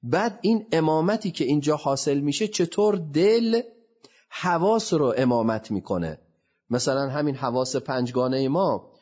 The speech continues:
چطور در اختیار و در زعامت و امامت دل قرار می‌گیره،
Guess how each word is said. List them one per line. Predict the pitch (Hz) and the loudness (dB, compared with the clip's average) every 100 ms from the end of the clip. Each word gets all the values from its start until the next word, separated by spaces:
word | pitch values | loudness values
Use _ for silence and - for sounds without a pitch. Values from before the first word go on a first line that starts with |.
| _ - | _ -4
چطور | 180 170 247 220 | -2 2 2 2
در | 180 165 - | 0 0 -2
اختیار | 151 - - 147 151 139 | -4 -4 0 2 2 2
و | 139 | 0
در | 139 143 | 0 0
زعامت | 139 131 147 143 139 143 165 202 214 - _ _ _ | 0 0 0 2 0 2 2 0 -2 -8 _ _ _
و | 123 180 - | 0 2 2
امامت | 156 151 147 151 170 165 | 0 2 0 0 -2 -4
دل | 139 147 226 | -2 0 2
قرار | 202 180 156 | 2 0 0
می‌گیره، | 143 135 131 127 127 123 | 0 0 0 0 2 0